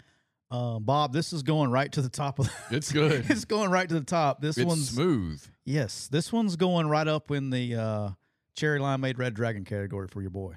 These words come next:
Speaker 1: This is fisting to go into the rotation. I might have to bump. This might get, this might get a little bit more play with me than Gummy Bear.
Speaker 2: Yeah, this, this is ahead of Gummy Bear right now for me. I, now, we're, when you, when you start talking about cherry limeade,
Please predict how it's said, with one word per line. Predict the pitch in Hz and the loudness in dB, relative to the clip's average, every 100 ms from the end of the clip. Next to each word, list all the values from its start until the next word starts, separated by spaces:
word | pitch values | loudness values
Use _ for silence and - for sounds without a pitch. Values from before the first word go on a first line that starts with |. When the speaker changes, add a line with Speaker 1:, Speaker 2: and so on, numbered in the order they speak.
| - _ _ _ - | -18 _ _ _ -8
Speaker 1:
This | 139 | -6
is | 185 - | -6 -6
fisting | 185 - | -8 -6
to | 143 | -2
go | 143 135 | -2 -2
into | 131 | -2
the | 120 | -2
rotation. | 117 113 113 113 101 95 | -2 -2 -4 -6 -8 -6
I | |
might | 156 - | -4 -2
have | 170 - | -2 -4
to | |
bump. | 120 131 104 - _ _ _ _ _ _ _ | -2 -2 -2 -6 _ _ _ _ _ _ _
This | 151 220 | -8 -6
might | 214 | -6
get, | 180 190 156 | -4 -4 -4
this | 170 | -6
might | 214 208 | -4 -4
get | 175 | -2
a | 185 | -2
little | 180 | 0
bit | 175 165 | 0 -2
more | 147 | -2
play | 156 156 | 0 0
with | |
me | 147 147 | 0 0
than | 135 | 0
Gummy | 139 127 | -2 -2
Bear. | 110 98 - _ _ _ _ _ - | -4 -6 -10 _ _ _ _ _ -4
Speaker 2:
Yeah, | 113 113 | -2 0
this, | 123 | -2
this | - 120 117 | -2 -4 -2
is | 127 | -4
ahead | 127 | -4
of | 123 | -2
Gummy | 117 117 | -2 0
Bear | 92 87 | -2 -4
right | 87 | -4
now | 90 87 | -6 -8
for | 95 | -6
me. | 90 87 - | -6 -6 -10
I, | 90 - | -14 -6
now, | 117 104 - _ _ _ 98 | -4 -4 -8 _ _ _ 0
we're, | 147 170 147 | 2 2 0
when | 143 | -2
you, | 156 | 2
when | 156 165 | 2 4
you | 214 | 2
start | - 247 175 | 0 -4 0
talking | 156 117 135 | 0 0 -4
about | 110 110 104 - 76 _ - | -2 -2 -4 -8 -20 _ -4
cherry | 147 139 | 0 0
limeade, | 120 113 113 104 101 | 2 0 0 -2 -4